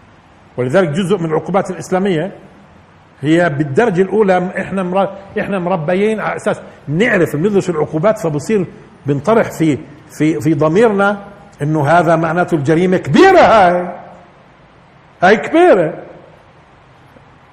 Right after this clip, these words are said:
أيضا. طيب، لاحظوا،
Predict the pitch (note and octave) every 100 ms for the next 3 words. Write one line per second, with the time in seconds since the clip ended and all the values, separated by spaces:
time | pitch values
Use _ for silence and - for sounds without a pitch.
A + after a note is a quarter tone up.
0 | _ - A#2+ A2+ G2 F#2+ - - - _
1 | _ _ G3 C3+ - - - _ _ -
2 | - - B3 D#3+ C3